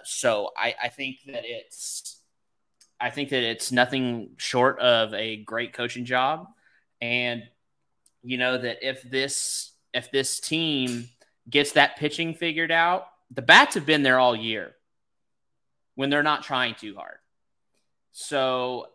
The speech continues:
I think that if that pitching has gotten over that final hump, then I think that we could be watching the beginning of something that's gonna be really fun for a lot of Tech baseball fans to watch,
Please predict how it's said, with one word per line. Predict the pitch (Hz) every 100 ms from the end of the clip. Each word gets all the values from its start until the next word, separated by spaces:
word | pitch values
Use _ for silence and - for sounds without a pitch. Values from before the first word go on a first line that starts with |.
| _ _ _ -
I | 131
think | - 170
that | 185
if | 160 143
that | 151 151 -
pitching | 160 139 120 117 110 _
has | 135 127
gotten | 123 139 151
over | 139 139 135
that | 120 - -
final | 120 127 123
hump, | 123 123 139 - _ _ _ _ _
then | 120 135 123
I | 123 135
think | 139 156 147 -
that | 143 127 - - _ _ _ _
we | 143 131 147 151
could | 165 147 123
be | 135 131 131 131 - -
watching | 131 139 135 131 117
the | 120
beginning | 104 120 127 123
of | 113
something | - 131 127
that's | 117 117
gonna | 135 117
be | 117 113
really | 110 123 120
fun | 117 123 110 110
for | 104 117
a |
lot | 107 110
of | 110 - -
Tech | 113 -
baseball | 104 98 107 104
fans | 107 101 98
to | -
watch, | 104 101 101 - -